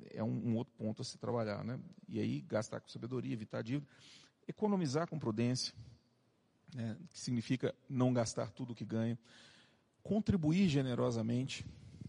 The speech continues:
É, ou seja, tem gente que não consegue dar. Eu ouvi uma música uma vez que dizia o seguinte: "Tudo que você dá é seu." Porque isso é até um efeito psicológico. Quando você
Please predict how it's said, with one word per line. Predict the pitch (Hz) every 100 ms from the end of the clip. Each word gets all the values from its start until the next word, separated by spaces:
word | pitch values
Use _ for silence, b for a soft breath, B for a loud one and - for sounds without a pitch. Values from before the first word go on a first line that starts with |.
| B - - - - _ _ _ _ _ _ _ _ _ -
É, | - 139
ou | 139
seja, | - 107 110 101 - - - - - - - _ _ _ _ _ _ _ _ _ -
tem | 190
gente | 185 214
que | 185
não | 226
consegue | 202 180 170
dar. | 131 104 107 - _ _ _ _ b b b b b b
Eu | -
ouvi | 143 135
uma | 175
música | 151 139 139 131
uma |
vez | 123 143 -
que |
dizia | 156 135 - 147 156
o | 156
seguinte: | 170 120 117
"Tudo | - 190
que | -
você | 160 156 151
dá | 123 131
é | 170
seu." | - 123 107 _ _ b b b b b b b _ _
Porque | 135 - 131 - -
isso | 123 139
é |
até | -
um | 170
efeito | - 156
psicológico. | - 160 127 123 -
Quando | 131 131
você | 139 156